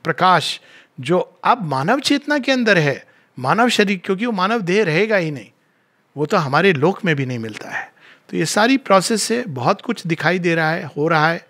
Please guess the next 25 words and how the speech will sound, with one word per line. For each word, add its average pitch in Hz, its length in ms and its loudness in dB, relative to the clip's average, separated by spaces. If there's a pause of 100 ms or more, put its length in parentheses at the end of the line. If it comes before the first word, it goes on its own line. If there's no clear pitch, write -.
(520)
एक 160 220 0
और 165 140 2
कुछ - 280 -6
लोग 160 180 2
हैं 165 100 0
जो 160 80 -2
कोलैबोरेट 156 560 2
करते 156 320 -2
हैं, 160 100 -4
कंसेंट 160 500 -2
करते 160 320 -2
हैं, 160 120 -2
वो 135 320 -4 (340)
एक 180 220 0
रास्ते 180 260 -2
से 220 140 -4
ले 208 120 0
जा 175 200 4
रहे 170 100 2
हैं, 175 80 -6 (640)
जो 135 460 0
क्या 165 140 2
बोलते 160 280 0
हैं 160 60 0
उसको, 175 340 -4